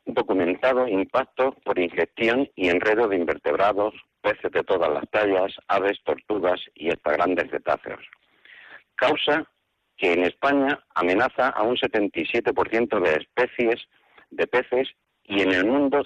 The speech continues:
cerca de ocho mil, según estima la Unión Internacional de Conservación de la Naturaleza. Los expertos llevan tiempo advirtiéndolo.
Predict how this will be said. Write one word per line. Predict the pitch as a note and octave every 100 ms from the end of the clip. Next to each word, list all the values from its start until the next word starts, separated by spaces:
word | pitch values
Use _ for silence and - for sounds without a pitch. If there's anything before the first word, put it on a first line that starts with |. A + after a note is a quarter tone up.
| -
cerca | B2+ C3+ - C3+ -
de | - F#2
ocho | E2 - D#2+
mil, | F#2 C#2+ - _ _ _ _ _ -
según | - - B2 C#3 - _
estima | G2 F2+ - B2+ B2 C#3 -
la | F2+ E2+
Unión | F#2+ A2+ A#2
Internacional | A2+ A2 G2+ G#2+ - A2 A#2 B2 - - _
de | G2+
Conservación | F2 E2+ F#2+ E2 D#2+ G2+ A2 A2 -
de | F2+
la | D#2+
Naturaleza. | D#2+ D#2+ C#2+ D2+ C#2+ A1+ A1 _ _ _ _ _ - -
Los | -
expertos | - E3 F3 - D3+ - _
llevan | - D3 D#3 B2 G#2
tiempo | C#3 C#3 A#2+
advirtiéndolo. | G2+ E2+ D#2+ B2 A#2+ D#2 A#1